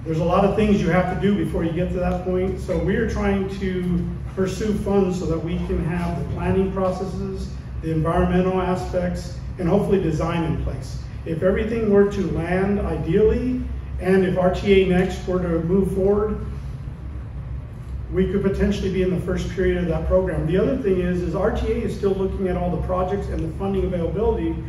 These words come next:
and seeing where some of these projects are gonna land within the overall R T A.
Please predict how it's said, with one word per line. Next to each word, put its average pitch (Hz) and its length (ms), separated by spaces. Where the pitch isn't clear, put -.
and 180 140
seeing 202 360
where 175 100
some 185 240
of 175 60
these 175 220
projects 180 400
are 170 40
gonna 156 240
land 180 360
within 165 200
the 160 140
overall 160 380
R 160 100
T 175 260
A. 190 240